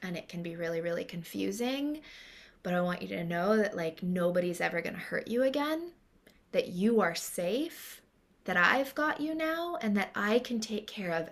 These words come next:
anything that we feel so that you don't have to carry the weight of the capacity of it anymore. You get to be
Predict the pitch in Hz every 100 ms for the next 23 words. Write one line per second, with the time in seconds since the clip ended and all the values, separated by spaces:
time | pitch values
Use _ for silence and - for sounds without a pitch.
0 | - 208 214 254 262 262 233 214 - 208
1 | 196 - 208 226 285 320 359 349 - -
2 | - - - - 214 202 196 196 240 247
3 | 214 202 196 - 185 - 208 - 185 190
4 | 185 202 190 180 - 185 202 - 180 -
5 | 175 - - - 71 - - 101 - -
6 | - - 78 226 - - - - - -
7 | _ - 202 233 262 214 - - 202 190
8 | 180 170 170 175